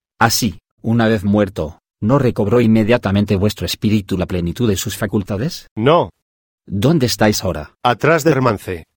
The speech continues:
Speaker 1: ¿Sois feliz o infeliz?
Speaker 2: Me falta algo. No sé qué.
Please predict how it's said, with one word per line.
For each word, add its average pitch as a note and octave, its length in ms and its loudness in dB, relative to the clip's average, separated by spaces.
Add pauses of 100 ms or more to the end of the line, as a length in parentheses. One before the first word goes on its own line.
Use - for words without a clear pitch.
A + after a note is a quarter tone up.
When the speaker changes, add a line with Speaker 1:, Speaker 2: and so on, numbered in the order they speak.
(400)
Speaker 1:
¿Sois - 300 -2
feliz F#2+ 320 -2
o - 20 0
infeliz? F#2 640 -6
Speaker 2:
Me C#3 160 4
falta C#3 340 0
algo. F2+ 300 -4 (440)
No B2 220 2
sé A#2 180 0
qué. F2+ 220 -6